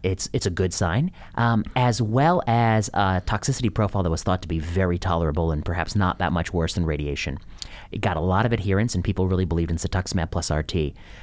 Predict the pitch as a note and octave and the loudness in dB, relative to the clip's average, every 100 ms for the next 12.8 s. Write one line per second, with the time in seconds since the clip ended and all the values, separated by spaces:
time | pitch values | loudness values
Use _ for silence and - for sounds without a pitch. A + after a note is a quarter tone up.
0 | - - E3 - D#3+ D3 A2+ A#2+ - C3 | -8 -2 0 2 2 2 2 0 2 4
1 | B2+ G#2 F#2+ E2+ G2 - G#2 G#2 - A2+ | 4 2 0 -2 -4 0 0 2 2 2
2 | C#3+ F2 D#2+ D#2+ D#2+ F2+ G2 G2+ G2+ - | 2 0 0 2 2 2 2 0 0 -6
3 | - - F#2 F2 D#3 F#2+ D#2+ E2 F#2+ - | -6 -2 2 2 2 0 -2 -2 -4 0
4 | F#2+ F2 G#2+ A2 A2 G2+ G#2 - G2+ - | 0 2 2 2 2 0 0 -2 -2 0
5 | E2 D#2+ - F2 F2 F2 F#2+ F2+ - - | -2 -2 -2 -2 -2 0 -2 -2 -10 -10
6 | - F#2+ G#2 F#2+ D2+ - B2+ G2 D#2 F#2 | -6 -4 0 0 -2 -2 0 0 -2 -4
7 | A2 A#2+ F3 - F2 F2 F#2+ A#2+ A2+ G#2 | -2 0 0 -2 0 -2 -4 -2 -2 0
8 | G2+ A2 - G2 F#2+ F#2 - - - - | -2 -2 0 0 2 0 -2 -12 -18 -20
9 | - - G#2 F2+ - - - G#2 F#2 E2+ | -12 -2 0 0 -4 -12 -6 -2 0 0
10 | F2 F2 E2 D#2 D2+ - - - G2+ F#2 | 0 0 -2 -4 -6 -10 -14 -6 -2 -2
11 | D2+ D#2+ E2+ E2+ D2+ E2+ - D#2+ F2+ F2+ | -2 -2 0 0 0 -2 -2 -4 -2 -2
12 | - C3 B2+ - A#2+ - B2 | 0 0 0 0 -2 2 0